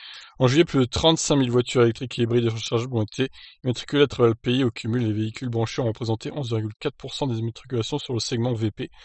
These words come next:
Un record. Alors, voyons. En juillet deux mille vingt, quatre-vingt-neuf mille cinq cent quarante-trois diesel, part de marché de vingt-huit virgule quarante-cinq pour cent. Alors, l'essence, euh, mais c'est, c'est énorme, en fait, euh.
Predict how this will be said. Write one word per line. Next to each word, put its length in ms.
Un 100
record. 640
Alors, 220
voyons. 240
En 120
juillet 180
deux 100
mille 160
vingt, 160
quatre-vingt-neuf 480
mille 120
cinq 120
cent 140
quarante-trois 340
diesel, 400
part 200
de 60
marché 260
de 80
vingt-huit 300
virgule 260
quarante-cinq 380
pour 140
cent. 220
Alors, 280
l'essence, 920
euh, 420
mais 100
c'est, 280
c'est 160
énorme, 240
en 60
fait, 280
euh. 300